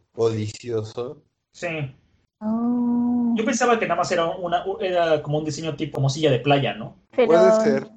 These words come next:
Speaker 3: son un poco diferentes.
Speaker 2: Supongo. Pues sí, no, ti-, ti-, tiene, tiene sentido. Es, es interesante. Buen, buen ojo ahí. <laughs> Tenemos otra sección de preguntas y respuestas y la única pregunta interesante es, la única respuesta interesante es que a,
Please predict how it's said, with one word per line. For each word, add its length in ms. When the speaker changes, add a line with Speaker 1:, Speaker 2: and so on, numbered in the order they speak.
Speaker 3:
son 420
un 60
poco 240
diferentes. 680
Speaker 2:
Supongo. 680
Pues 100
sí, 200
no, 160
ti-, 140
ti-, 160
tiene, 260
tiene 180
sentido. 500
Es, 240
es 140
interesante. 640
Buen, 380
buen 220
ojo 240
ahí. 320
<laughs> 640
Tenemos 220
otra 120
sección 220
de 60
preguntas 280
y 60
respuestas 560
y 100
la 120
única 440
pregunta 260
interesante 640
es, 160
la 80
única 180
respuesta 340
interesante 580
es 140
que 160
a, 320